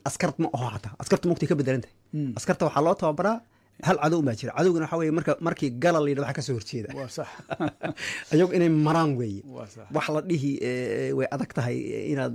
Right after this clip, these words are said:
Speaker 1: ruuxa inaad badbaadisay ahayd.
Speaker 2: Mm,
Speaker 1: Marba
Speaker 2: mm.
Speaker 1: haddiiba la dhigleergalo madaxdii ka sarreysay ay tiraahdo, "Meesha waxaa kaa soo horjeeda waa cadow."
Speaker 2: Waa sax.
Speaker 1: Eh, waxaa weeye wax su'aal kale meesha ma taalo. Waa un gal, gal un weeye.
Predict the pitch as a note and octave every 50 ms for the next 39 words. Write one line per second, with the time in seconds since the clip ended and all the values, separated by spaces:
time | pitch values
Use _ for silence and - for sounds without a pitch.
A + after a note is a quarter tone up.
0 | A2+ G#2+ B2 - D#3+ C#3+ - C#3 C#3+ C3+ A#2+ A#2 A2+ A2 A#2 A2+ G#2+ - - C#3
1 | F#2+ D#2+ F#2+ G2 - - D#3+ D3 D3 C#3 B2+ A2+ - D#3 D#3 D3+ D3 C#3+ C#3+ D3
2 | E3+ D#3 D#3 D3+ C#3 C#3 B2 C3+ C3+ C3+ C#3 D#3 D3+ C#3+ D#3 D#3 D3 D#3+ C#3 E3+
3 | D3+ - C3 A#2 C3 B2 - - - - B2 A#2+ - C3+ C3 B2+ B2+ C#3 D#3 D3
4 | D#3 C#3 C3 - C3+ C#3+ D3 C#3+ C#3+ C#3 B2 - - C3 B2+ B2 A#2 A2 - -
5 | D3 C#3 A#2 B2 - _ - - D3 C#3 A#2 G#2+ - A#2 A2+ - _ _ - C3
6 | B2 B2 B2 B2 - - - - - D#3 D#3 D3+ D3 C#3 C3+ C3+ C3 B2+ C#3 -
7 | - B2 - - - - C3+ D3 D3 - D3+ C3+ B2+ C3 C#3 - - B2+ B2+ -
8 | - G#2 F#2+ F#2+ G#2 C3+ _ - - - B2 B2 A#2+ A2+ A#2 B2 B2+ D3 D3 C#3+
9 | C#3 B2+ D#3+ E3+ E3 C#3 A#2+ D#3 E3 E3 E3 C3 A#2+ A#2+ G#2+ G2+ G#2+